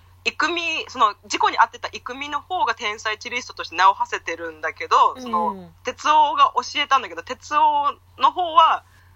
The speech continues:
Speaker 1: あの、じ-、自分だけの技術をこう模索しながら、
Speaker 2: うん。
Speaker 1: あの、い-、育美と対決し、対峙していくっていう感じの
Speaker 2: ほう。
Speaker 1: ストーリーです。で、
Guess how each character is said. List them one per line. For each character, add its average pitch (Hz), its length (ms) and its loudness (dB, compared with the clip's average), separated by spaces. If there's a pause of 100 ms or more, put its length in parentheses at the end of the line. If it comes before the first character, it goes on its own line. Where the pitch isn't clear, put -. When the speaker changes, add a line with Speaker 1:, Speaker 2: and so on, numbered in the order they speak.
(140)
Speaker 1:
あ 175 100 -4
の、 170 160 -8
じ-、 - 160 -20 (320)
自 226 180 -2
分 262 220 2
だ 262 100 2
け 330 100 -10
の 262 120 -4
技 226 160 -16
術 226 260 -4
を 202 120 6
こ 196 120 -8
う 190 40 -6
模 196 160 0
索 - 240 -4
し - 120 -16
な 240 200 0
が 233 100 -2
ら、 269 340 4
Speaker 2:
う 254 200 -14
ん。 208 40 -10
Speaker 1:
あ 151 100 -10
の、 139 380 -20
い-、 - 120 -20 (100)
育 226 220 -6
美 208 120 -4
と 254 360 -2
対 185 220 0
決 - 280 -16
し、 - 100 -20 (160)
対 208 240 0
峙 151 120 -20
し - 80 -20
て 151 80 -20
い 139 60 -20
く - 160 -20
っ - 20 -20 (220)
て 147 40 -20
い 143 80 -20
う - 60 -20
感 202 100 -6
じ 208 60 -2
の 220 80 0
Speaker 2:
ほ 170 800 -4
う。 - 40 -20
Speaker 1:
ス - 60 -20
ト 196 180 6
ー 175 40 -2
リ 160 80 -14
ー 151 60 -20
で 139 120 -18
す。 - 80 -20 (680)
で、 208 100 -6